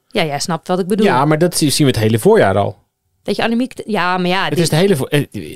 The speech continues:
Speaker 2: weet je, al die wedstrijden zijn een soort Annemiek
Speaker 1: Ja.
Speaker 2: tegen iedereen. S D Works tegen Annemiek.
Speaker 1: Nou ja, ik denk, ik denk dat je gewoon, eh, ja, je hebt wel gelijk, maar we hebben natuurlijk, we hebben, we hebben geen wedstrijden zoals het laatste weekend.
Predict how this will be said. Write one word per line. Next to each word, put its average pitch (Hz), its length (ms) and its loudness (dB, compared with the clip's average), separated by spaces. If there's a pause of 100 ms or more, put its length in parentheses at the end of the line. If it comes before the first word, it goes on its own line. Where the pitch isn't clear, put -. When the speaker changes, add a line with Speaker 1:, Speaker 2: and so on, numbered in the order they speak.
Speaker 2:
weet 135 220 0
je, - 80 -2
al 196 120 4
die 190 100 4
wedstrijden 110 400 2
zijn 117 140 0
een 117 80 2
soort - 360 0 (680)
Annemiek 123 260 0
Speaker 1:
Ja. - 60 -4
Speaker 2:
tegen 147 220 0
iedereen. 151 460 2
S 95 40 -4
D 120 180 2
Works 120 300 4
tegen 117 280 2
Annemiek. 120 440 0 (540)
Speaker 1:
Nou 277 200 2
ja, 294 100 4
ik 240 140 -4
denk, 302 240 0
ik 220 180 -6
denk 302 280 -2
dat 262 240 -2
je 254 60 -8
gewoon, 240 380 0
eh, 214 520 0 (140)
ja, 262 300 0
je 240 140 2
hebt 240 120 2
wel 240 100 2
gelijk, 220 380 2
maar 202 100 0
we 196 60 2
hebben 214 180 2
natuurlijk, 220 500 -2
we 185 120 -4
hebben, 226 320 2
we 185 120 -2
hebben 233 180 0
geen 185 140 0
wedstrijden 151 540 -4
zoals 143 280 -4
het 147 100 -6
laatste 143 340 -4
weekend. 143 460 -6